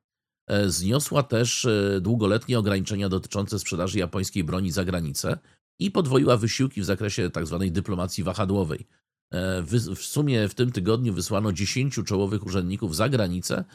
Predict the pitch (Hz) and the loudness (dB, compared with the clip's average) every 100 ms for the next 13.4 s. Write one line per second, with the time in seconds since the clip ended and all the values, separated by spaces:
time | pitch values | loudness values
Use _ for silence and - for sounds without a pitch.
0 | - _ - 90 120 175 185 73 90 143 | -20 _ -6 0 2 4 2 4 2 2
1 | 139 123 113 95 107 123 101 92 92 104 | 4 2 2 2 2 4 2 2 2 2
2 | 95 92 95 131 147 123 98 - - 92 | 2 0 2 0 0 0 0 -2 -4 -4
3 | - 98 95 104 76 110 98 82 71 80 | -2 -2 0 -2 -2 -2 -2 -2 -2 -2
4 | 80 73 76 - - _ _ _ _ _ | -2 -2 -4 -12 -20 _ _ _ _ _
5 | _ _ _ _ - 143 196 175 - 131 | _ _ _ _ -2 2 2 2 4 4
6 | 127 160 156 139 - 143 117 135 123 127 | 4 2 4 2 2 2 2 2 2 2
7 | 147 135 123 113 107 127 107 - - 95 | 2 0 0 2 4 4 4 2 0 0
8 | 127 139 113 95 151 139 107 113 110 92 | 2 2 0 0 0 2 2 2 2 2
9 | 113 117 - 113 - 107 113 110 - 101 | 2 2 2 0 0 0 0 0 0 0
10 | 95 170 151 123 107 110 101 85 104 82 | 0 -2 0 2 2 2 0 -2 -2 -2
11 | 78 120 117 92 - 135 127 110 90 92 | 0 2 2 -2 -2 -4 0 0 0 0
12 | 98 101 92 92 95 - 90 82 85 78 | 0 0 -2 -2 -2 -2 -4 -2 -2 -2
13 | 82 101 107 | -2 0 0